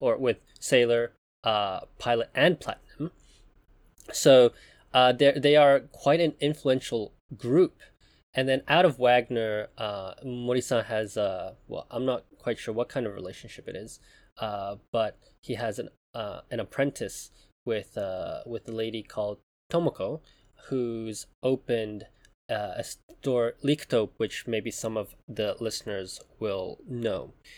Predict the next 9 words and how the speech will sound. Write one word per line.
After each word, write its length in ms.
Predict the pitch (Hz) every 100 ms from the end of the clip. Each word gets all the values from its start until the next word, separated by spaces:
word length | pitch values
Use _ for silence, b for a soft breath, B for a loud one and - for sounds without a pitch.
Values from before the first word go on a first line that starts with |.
| B B B
So 120 | -
this 240 | 156 190 202
is 120 | 151
very 240 | 143 147
much 320 | 139 131 -
a, 200 | 120 110
an 160 | 117 110 120
enthusiast-run, 1300 | 113 123 123 117 120 - - 123 113 113 127 143 160 b b b
uh, 320 | 120 113 107